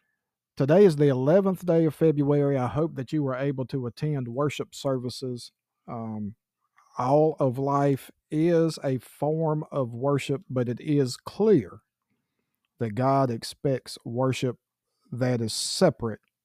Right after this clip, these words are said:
from your daily life. It's over and over again. Abraham went. Noah went. Uh, all the prophets went. So they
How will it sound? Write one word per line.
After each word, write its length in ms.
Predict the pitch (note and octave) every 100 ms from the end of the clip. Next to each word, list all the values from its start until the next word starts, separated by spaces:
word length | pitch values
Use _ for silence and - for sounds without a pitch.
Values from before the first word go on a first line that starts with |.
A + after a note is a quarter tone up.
| _ _ _
from 360 | - C#3+ B2+
your 160 | B2 A#2
daily 360 | A#2 A#2+ G#2+
life. 440 | G2+ A2+ G2+ G2+ - - _ _ _ _ _ _
It's 100 | -
over 240 | B2 B2
and 80 | A#2
over 220 | B2+ D3
again. 320 | C3+ C3+ C3+ A#2+
Abraham 480 | B2 A2+ B2 A2
went. 360 | A2 B2 G#2 - _ _ _ _ _ -
Noah 280 | B2 A#2+
went. 440 | A2 A#2 A2+ - - - _ _ _ _ _ -
Uh, 100 | A#2
all 180 | - C3
the 80 | A#2
prophets 360 | C#3+ - A2+
went. 460 | A2 C3+ A2+ - - - _ _ _ _ _
So 400 | - B2 A#2+ -
they 540 | F3+ C3 C3+ C3 B2